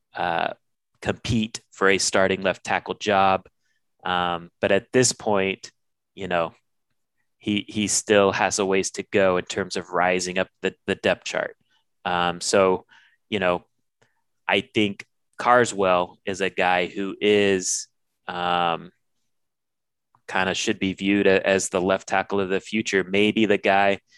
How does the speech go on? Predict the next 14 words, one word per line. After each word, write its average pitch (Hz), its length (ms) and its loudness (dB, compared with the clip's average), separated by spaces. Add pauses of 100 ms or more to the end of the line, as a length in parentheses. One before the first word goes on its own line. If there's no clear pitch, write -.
(200)
if - 140 -6
you 110 80 -6
can 117 160 -10
get 110 200 0
two 117 300 -2
more 110 260 4
years 117 460 0 (100)
out 101 180 2
of 95 140 -2
John 101 300 0
Campbell 117 540 -2 (600)
after 101 360 -2
this 104 280 -2
year, 113 360 2